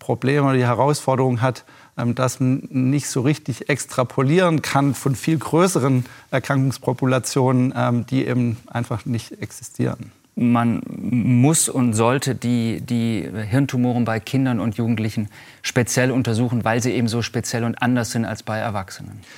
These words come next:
Speaker 1: Genau, man muss natürlich auch oder will natürlich auch die Gemeinsamkeiten entdecken, weil man sich ja dann auch Anleihen holen kann, ähm, an der Biologie, an der Behandlung von Erkrankungen bei Erwachsenen. Aber es gibt eben so spezifische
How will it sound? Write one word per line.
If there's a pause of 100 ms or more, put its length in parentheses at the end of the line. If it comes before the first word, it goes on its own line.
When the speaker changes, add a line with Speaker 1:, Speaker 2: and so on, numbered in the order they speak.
(160)
Speaker 1:
Genau,
man
muss
natürlich
auch (160)
oder
will
natürlich
auch
die
Gemeinsamkeiten
entdecken,
weil
man
sich
ja
dann
auch
Anleihen
holen
kann, (360)
ähm,
an
der (380)
Biologie,
an
der
Behandlung
von
Erkrankungen
bei
Erwachsenen.
Aber
es
gibt
eben
so
spezifische